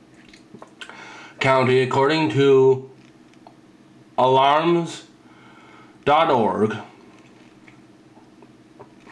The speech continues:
C D C, C D C data, S T I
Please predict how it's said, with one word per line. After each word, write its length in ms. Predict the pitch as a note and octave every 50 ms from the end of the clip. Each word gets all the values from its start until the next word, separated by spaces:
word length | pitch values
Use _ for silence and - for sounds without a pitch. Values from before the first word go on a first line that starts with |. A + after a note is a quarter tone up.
| - - - - - - - - -
C 420 | - - - D#3 E3 F3+ G3 F#3+ D#3+
D 260 | E3+ F3 F3 F3 E3+
C, 500 | - - C#3+ D3 C#3 B2 A#2+ A#2 - -
C 360 | A#2 - - E3+ F3+ F#3 F3+
D 200 | D#3+ F3 F3 E3
C 320 | - - D#3 D3+ C#3 C3+ C3
data, 560 | C3 B2+ A#2 A2+ G2+ G2+ G#2 A2+ A#2 - - - - - - - - - - - - - - - - - - - - - - - - - - - -
S 340 | - D#3 E3+ - - - -
T 380 | - - F#3 F3+ F3+ F3+ F3
I 680 | D#3 C#3+ C#3 C3 B2 A#2 A2 A2+ B2+ C#3 C#3+ C3+ -